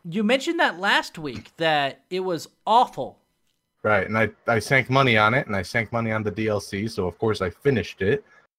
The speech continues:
Speaker 2: And the whole time it was like playing Tomb Raider again. I was like, "Jesus, this could be over anytime." That's 'cause I have a sickness, and I can't just put things away if I sank money on them. But hey, you know, we all got our, we're, I'm improving.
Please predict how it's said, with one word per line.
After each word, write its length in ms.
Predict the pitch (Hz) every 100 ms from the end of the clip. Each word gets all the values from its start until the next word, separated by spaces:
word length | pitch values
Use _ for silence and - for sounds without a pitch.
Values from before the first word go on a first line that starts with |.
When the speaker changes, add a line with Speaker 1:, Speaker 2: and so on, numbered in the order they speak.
| _ -
Speaker 2:
And 400 | 113 104 101 95
the 60 |
whole 180 | 104 139
time 280 | 135 165 117
it 60 | 90
was 80 |
like 160 | 98 104
playing 320 | 117 113 113
Tomb 220 | - 156 123
Raider 180 | 92
again. 220 | 90 90 87
I 20 |
was 80 | 90
like, 160 | 95
"Jesus, 420 | - 277 104 92 -
this 140 | 135
could 120 | -
be 140 | 95 87
over 240 | 80 90
anytime." 480 | 87 87 92 101 175 _ _ _ _ _ _ _ -
That's 180 | 113 -
'cause 140 | 131
I 40 | 127
have 100 | 120
a 40 |
sickness, 520 | - - 170 101 80 90
and 80 |
I 40 | 87
can't 220 | - 117
just 180 | 107 -
put 200 | 143 -
things 220 | 120 110
away 380 | 101 92 113 135
if 140 | 95
I 80 | 76
sank 280 | - 90 -
money 220 | 92 90
on 140 | 87 87
them. 160 | 90 90
But 180 | 90 101
hey, 160 | 110 90 - -
you 80 |
know, 140 | 95 87 -
we 80 | 104
all 100 | 92
got 160 | 92
our, 180 | 92 92 - _ _ -
we're, 120 | 175
I'm 140 | 165
improving. 460 | 151 - 101 95